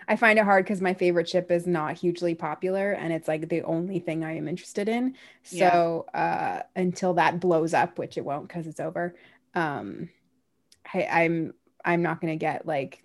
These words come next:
Speaker 1: there's not gonna be a resurgence that pulls me in. Like, I was in when, at the peak of my ship, and now it's like, "Okay, cool. No one's making anything else for that." <laughs> So
Speaker 2: No.
Speaker 1: on, on with ye.
Speaker 2: On with ye. Yeah, it'll be interesting. But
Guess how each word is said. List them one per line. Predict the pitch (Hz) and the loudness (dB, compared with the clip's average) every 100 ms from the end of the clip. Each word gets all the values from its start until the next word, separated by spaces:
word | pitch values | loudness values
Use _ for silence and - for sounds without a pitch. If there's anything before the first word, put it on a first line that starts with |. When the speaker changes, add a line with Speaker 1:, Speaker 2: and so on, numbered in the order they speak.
| - | -4
Speaker 1:
there's | 196 196 | -2 2
not | 180 175 | 0 2
gonna | 196 | 2
be | 175 196 | 2 2
a | 185 | 2
resurgence | 180 - 175 175 175 170 | 0 0 0 2 -2 -2
that | 156 | -4
pulls | - 180 175 | -2 -2 -2
me | 170 | -2
in. | 156 147 | -2 -2
Like, | 147 | 0
I | 156 | 0
was | 175 175 | 0 -2
in | - 175 175 | 2 2 4
when, | 170 170 165 - - | 2 0 -2 -6 -6
at | 185 | 0
the | 214 | 0
peak | - - 233 233 | 2 4 4 6
of | 208 | 4
my | 214 185 | 4 4
ship, | - 381 370 | 6 4 6
and | 233 226 | 4 6
now | 202 180 | 4 4
it's | 180 | 2
like, | 170 156 - _ _ _ - | 0 -2 -6 _ _ _ -4
"Okay, | 277 277 240 233 | -2 0 0 0
cool. | - 233 208 | 2 4 4
No | 214 | 4
one's | 247 247 233 | 4 4 4
making | 226 214 208 - | 2 0 -2 6
anything | 254 254 262 220 | 8 8 6 4
else | 190 185 - | 4 2 -2
for | - | -6
that." | 131 82 - - | -2 -2 -4 -8
<laughs> | |
So | - - 71 175 _ _ _ _ _ - - - - | 8 8 8 2 _ _ _ _ _ -18 -18 -18 -10
Speaker 2:
No. | 180 180 175 175 - _ - | -6 -4 -4 -8 -14 _ -2
Speaker 1:
on, | 214 214 202 196 | 2 4 4 2
on | 190 202 208 | 2 2 4
with | 185 | 2
ye. | 170 165 180 175 - _ _ _ _ _ - | 4 4 4 0 -18 _ _ _ _ _ -8
Speaker 2:
On | 196 185 | -6 -4
with | 180 170 | -6 -4
ye. | 170 170 - - - | -4 -6 -12 -20 -4
Yeah, | 262 254 | 4 6
it'll | 277 | 6
be | 294 | 6
interesting. | 349 - - 180 170 | 4 2 -2 -2 0
But | 240 226 | 4 4